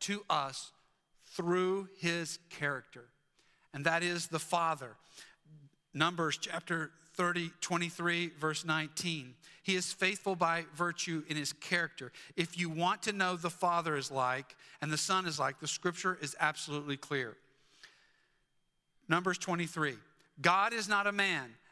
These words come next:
that he should lie, or a son of man that he should repent or change his mind or, or be one way one day, one day.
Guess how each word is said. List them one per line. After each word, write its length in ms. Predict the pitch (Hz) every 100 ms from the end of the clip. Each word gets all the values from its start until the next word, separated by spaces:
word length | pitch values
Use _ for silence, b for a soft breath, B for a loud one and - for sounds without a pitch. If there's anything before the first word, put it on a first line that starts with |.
| b -
that 160 | 160
he 180 | 143 190
should 260 | 180 190 180
lie, 320 | 170 147 120 - -
or 140 | 175
a 100 | 180
son 560 | - 220 208 165 120 -
of 180 | 147 135
man 440 | 147 139 131 135 - B B
that 120 | 160
he 200 | 147 190
should 220 | 180 185 165
repent 420 | 160 180 165 151
or 280 | 180 160 143 - B -
change 460 | - 190 190 185
his 240 | 202 170 165
mind 480 | 165 165 165 170
or, 180 | 160 147 B B -
or 120 | 139
be 180 | 160 160
one 380 | 151 175 180
way 240 | 170 170 160
one 320 | 156 160 156
day, 260 | 160 156 147
one 240 | 151 165
day. 140 | 160